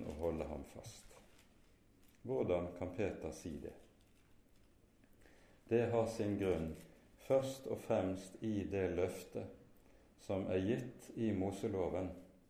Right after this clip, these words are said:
der Gud sier, tilknyttet til sine bud i den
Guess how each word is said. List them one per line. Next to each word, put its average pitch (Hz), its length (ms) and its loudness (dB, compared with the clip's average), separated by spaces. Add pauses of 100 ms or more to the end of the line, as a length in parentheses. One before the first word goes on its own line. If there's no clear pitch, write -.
(1200)
der 101 320 6 (140)
Gud 107 260 4
sier, 98 540 2 (720)
tilknyttet 110 800 0 (260)
til 95 300 2 (520)
sine 104 380 0
bud 95 340 2
i 87 140 -2
den 87 140 0